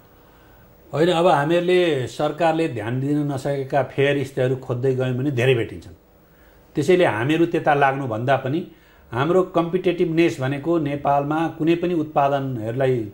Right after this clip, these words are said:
हेर्ने हो भने अन्य उत्पादनहरू ट्रकमा हालेर लोड गरेर बाटोबाट अनि त्यसपछि कलकत्ता पोर्टमा पुर्याएर अन्य देशमा पुर्याउनुपर्छ भने भारतमा लानका लागि धेरै लामो दूरी तय गर्नुपर्छ। तर विद्युत भनेको यस्तो वस्तु हो,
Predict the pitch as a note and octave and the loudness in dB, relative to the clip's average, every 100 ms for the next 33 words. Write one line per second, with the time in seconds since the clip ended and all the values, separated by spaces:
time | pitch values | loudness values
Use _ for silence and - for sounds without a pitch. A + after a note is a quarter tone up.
0 | - A2+ A#2+ D3 D#3+ B2+ A#2+ A#2+ E3 D#3+ | -10 0 2 2 2 0 0 0 0 0
1 | D3+ - - - - - - F3+ G#3 G#3+ | -4 -18 -20 -20 -20 -16 -2 0 2 4
2 | F3+ - E3+ E3+ D#3+ D3+ F3 F3 - C#3+ | 4 4 2 2 0 2 0 0 -6 2
3 | D#3+ D#3 E3 C#3+ B2 C3 D3 F3 D#3 C#3+ | 2 2 0 0 0 -2 -2 -2 0 0
4 | E3 D3 C#3+ C#3+ D3 D#3+ F3 C#3 C#3+ C#3+ | 0 2 0 2 0 0 -2 2 2 2
5 | C#3 C#3+ C#3 D3+ F3 C#3 C#3 C#3 B2 C#3 | -2 -2 0 0 0 -2 -6 -6 -6 -8
6 | C3+ C#3+ C#3 C#3 C#3+ C3 D3+ C#3+ C3 B2+ | -4 -2 -2 -2 -2 -2 0 0 -2 -2
7 | C3 C3 C3 D#3+ D#3+ - - - - - | 0 2 2 -2 -4 -14 -20 -20 -20 -12
8 | - D#3+ E3 D3+ D3 C3 C3+ C3+ B2+ B2 | -2 2 4 2 0 -2 -2 0 -2 -2
9 | C#3+ F#3+ A#2+ B2+ C#3+ D#3 D3 C#3 C#3 C#3 | -4 0 2 2 2 0 2 0 0 -2
10 | C#3 F3 D#3 C3 D#3 C3+ C3 C3 B2+ A#2+ | 0 -2 0 2 4 2 0 -2 -4 -4
11 | C3 D3 - G#2+ G#2 G2 G2 - D2 C#2+ | -4 -4 -2 -4 -4 -8 -12 -12 -16 -18
12 | - - - - G#3 F#3+ G#3+ G3+ A3+ D#3+ | -20 -20 -20 2 4 4 2 2 0 0
13 | F3 F3+ D3+ - F#3+ E3 - B2+ B2 - | 0 0 0 0 2 2 2 2 2 -2